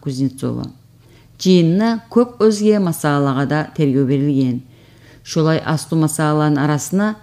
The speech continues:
билим берүү курумларда яшьларны аш менен таъмин этүүнүн масаласы кире. Биз өзүбүздүн яныбыздан таклифлерни яратууда ортакчылык этмекке азырбыз. Яшьларны ашамлык менен таъмин этүүнүн масаласы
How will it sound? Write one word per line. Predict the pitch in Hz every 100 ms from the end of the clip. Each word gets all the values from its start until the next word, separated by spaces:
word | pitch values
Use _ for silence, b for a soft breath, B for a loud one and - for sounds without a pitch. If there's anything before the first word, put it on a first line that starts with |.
| b b -
билим | 165 180 214 220
берүү | 220 220 208
курумларда | 214 214 214 208 196 208
яшьларны | 196 175 160 - 190 190
аш | 147 180 - -
менен | 196 185
таъмин | 190 254 202 208
этүүнүн | 196 196 196 196 190
масаласы | 170 - 143 135 151 143
кире. | 135 123 135 - b b b
Биз | 170 220 226 - B B -
өзүбүздүн | 185 175 190 208 233 220
яныбыздан | 190 170 156 139 127 120 - b b
таклифлерни | - 165 - 185 - 202 226
яратууда | 220 214 208 190 190 196 -
ортакчылык | 175 - 180 - 175 170
этмекке | - - 156 160
азырбыз. | 151 143 156 120 120 - - b b b b
Яшьларны | 170 175 - 196 208
ашамлык | - 165 175 160 156 156 156
менен | 151 143
таъмин | 165 - 185 190
этүүнүн | 190 202 196
масаласы | 185 190 185 180 - 180